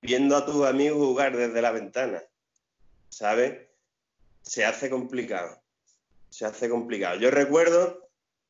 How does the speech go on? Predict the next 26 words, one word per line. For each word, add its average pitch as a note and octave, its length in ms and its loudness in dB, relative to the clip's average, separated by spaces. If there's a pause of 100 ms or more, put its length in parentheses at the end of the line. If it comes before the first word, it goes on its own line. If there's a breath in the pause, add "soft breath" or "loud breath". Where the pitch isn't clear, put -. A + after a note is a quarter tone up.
(340)
eh, A2 720 0
la G2+ 180 0
vez B2+ 280 0
que C3 220 2
nevó, C#3+ 600 2 (100)
no B2 240 0
recuerdo, C3 920 2
no A#2+ 180 2
esta C3+ 280 2
última, D3 440 2
sino B2+ 340 0
la A#2 100 4
otra B2+ 160 2
anterior, C3+ 560 0
o C#3 440 -2
sería C3 340 0
por C3 140 2
el B2+ 160 2
noventa B2 480 0
y A#2 100 0
algo F3 320 0
quizás, F3 440 -2 (1200)
pues B2 540 4
<laughs> - 500 -4
yo A2+ 200 0
la, C#3 200 2